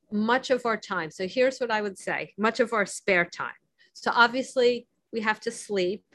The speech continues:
we have to go to work, we have to take care of our hygiene and our health,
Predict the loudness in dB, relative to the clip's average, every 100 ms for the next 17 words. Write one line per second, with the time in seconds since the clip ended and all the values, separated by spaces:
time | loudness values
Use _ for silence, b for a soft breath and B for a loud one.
0 | _ _ _ _ _ _ -6 -2 -2 -2
1 | -4 -2 0 0 -2 -6 _ _ _ _
2 | _ _ _ _ _ -2 -2 -4 -8 -8
3 | -4 -4 0 -2 0 2 2 2 -2 -2
4 | -2 -2 -2 -2 -4 -4 -6